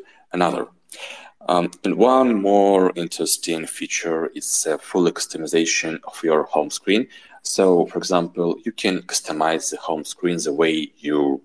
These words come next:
like and want. Uh, saying about me, I want to see on my screen what is currently trending on Solana. I want to see the crypto prices.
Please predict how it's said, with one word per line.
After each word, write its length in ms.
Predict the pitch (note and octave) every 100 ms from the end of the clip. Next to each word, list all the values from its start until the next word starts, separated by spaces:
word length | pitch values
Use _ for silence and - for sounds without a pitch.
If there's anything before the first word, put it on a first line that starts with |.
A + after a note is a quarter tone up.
| -
like 340 | D#2 D#2 - -
and 220 | D#2 D2 -
want. 400 | - D#2+ - - - - - -
Uh, 260 | D#2 D2+ - - _ -
saying 240 | - E2
about 280 | D#2+ D#2+ -
me, 220 | E2+ E2+
I 80 | E2
want 220 | D#2+ D#2+
to 100 | -
see 400 | - - E2+ E2+
on 160 | E2 D#2
my 120 | D2+
screen 440 | - - E2 D#2 - -
what 160 | F2+ D#2+
is 240 | D#2 -
currently 320 | - F#2+ F2
trending 560 | E2 - F2+ E2 D#2+ E2
on 100 | D2
Solana. 520 | - - D#2 F2 F#2 -
I 40 |
want 180 | D#2 D2+
to 40 |
see 140 | - D#2
the 120 | D2
crypto 300 | - D#2+ F2+
prices. 500 | - E2 E2+ F#2 F2